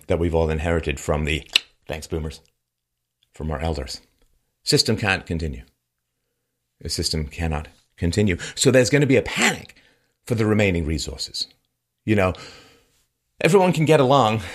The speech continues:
when you all have enough food for the winter, right? You're, you're in some northern climate, Middle Ages, everyone gets along when there's enough food for the winter. When it's January and you can't get any food until April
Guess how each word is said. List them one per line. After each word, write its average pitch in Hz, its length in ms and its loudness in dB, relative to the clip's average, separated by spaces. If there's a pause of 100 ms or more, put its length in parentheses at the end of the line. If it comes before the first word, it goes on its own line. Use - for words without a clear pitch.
(380)
when 87 420 0
you 90 140 2
all 92 160 4
have 85 160 2
enough 87 220 0
food 113 280 2
for 90 60 -2
the 85 80 0
winter, 90 320 0
right? 71 200 -4
You're, 65 220 -8 (140)
you're 82 140 2
in 85 80 2
some 92 200 0
northern 110 240 4
climate, 110 420 0 (460)
Middle 82 260 0
Ages, 90 300 2
everyone 127 320 2
gets 123 180 0
along 110 360 0 (1000)
when 80 420 -4 (1400)
there's 95 180 2
enough 101 220 0
food 113 200 2
for 107 80 2
the 104 60 8
winter. 98 280 0 (600)
When 113 260 4
it's 110 160 2
January 113 720 2 (960)
and 101 160 2
you 92 100 0
can't 139 300 0
get 127 120 4
any 110 160 2
food 120 380 4
until 92 380 2
April 101 500 2